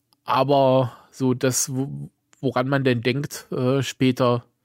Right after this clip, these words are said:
wie du gesagt hast, die großen Matches, äh, die sind dann nicht. Ähm, aber da wird der,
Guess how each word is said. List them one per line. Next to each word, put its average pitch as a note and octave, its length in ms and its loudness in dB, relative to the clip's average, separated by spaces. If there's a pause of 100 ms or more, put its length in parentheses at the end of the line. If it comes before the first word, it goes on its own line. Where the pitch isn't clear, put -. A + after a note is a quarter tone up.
(1080)
wie B2+ 80 -8
du A#2+ 80 -2
gesagt A#2 280 -2
hast, B2 140 0
die A#2 80 -8
großen A#2 400 -2
Matches, A#2+ 440 -2
äh, A#2+ 340 0
die A#2+ 500 0
sind A#2 240 -4
dann A2+ 160 0
nicht. A2+ 320 -6 (640)
Ähm, G2+ 460 -6 (560)
aber G#2 240 -8
da G#2+ 160 -4
wird A2+ 120 -4
der, A2+ 280 -4